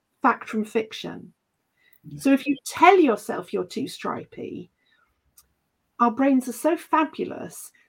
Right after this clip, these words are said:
Speaker 1: that they will notice that day you walk past, walk down the road, past that slatted fence, and, and the sunlight casts a shadow across you that gives you stripes.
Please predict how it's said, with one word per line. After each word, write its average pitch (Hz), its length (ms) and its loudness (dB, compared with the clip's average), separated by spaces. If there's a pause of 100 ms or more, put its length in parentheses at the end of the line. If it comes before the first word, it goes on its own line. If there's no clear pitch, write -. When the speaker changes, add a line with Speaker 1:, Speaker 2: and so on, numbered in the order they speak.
Speaker 1:
that 233 400 2
they 262 300 2
will 330 220 2
notice 311 600 0
that 233 260 -6
day 240 160 2
you 220 220 -2
walk 240 420 -4
past, 214 580 -6 (560)
walk 226 460 -2
down 233 200 -2
the 220 80 0
road, 190 520 -2
past 226 260 -2
that - 180 -6
slatted 220 440 -6
fence, 180 500 -8
and, 214 240 -4
and 202 220 -4
the 208 80 -4
sunlight 226 560 -2
casts 196 500 -6
a 190 60 -2
shadow 190 580 -6
across - 380 -8
you 180 160 -2
that 180 220 -4
gives 190 220 -2
you 190 120 -10
stripes. - 640 -10